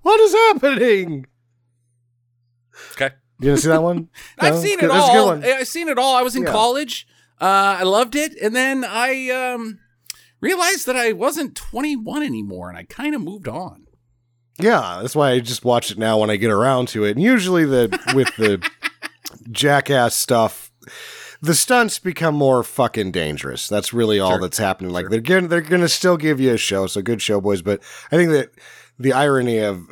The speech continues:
Speaker 1: the name might be that Jackass Forever is actually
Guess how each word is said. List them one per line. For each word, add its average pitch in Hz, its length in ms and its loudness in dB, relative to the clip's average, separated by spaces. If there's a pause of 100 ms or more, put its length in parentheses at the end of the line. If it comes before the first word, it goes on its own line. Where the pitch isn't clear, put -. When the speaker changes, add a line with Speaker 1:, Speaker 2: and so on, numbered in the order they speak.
(140)
Speaker 1:
the 98 80 -4
name 117 380 2
might 110 260 -2
be 110 140 0
that 98 260 -2
Jackass 107 500 0
Forever 101 440 -2
is 92 120 -4
actually 98 640 -4